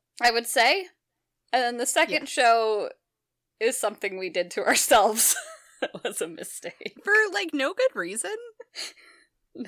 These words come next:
Speaker 1: No good reason.
Speaker 2: Like, I'm telling you, there's no other podcast out there that's gonna,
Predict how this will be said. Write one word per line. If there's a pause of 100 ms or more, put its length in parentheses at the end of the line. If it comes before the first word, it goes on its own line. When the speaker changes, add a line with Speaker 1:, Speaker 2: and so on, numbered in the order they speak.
Speaker 1:
No
good
reason. (580)
Speaker 2:
Like,
I'm
telling
you,
there's
no
other
podcast
out
there (100)
that's
gonna,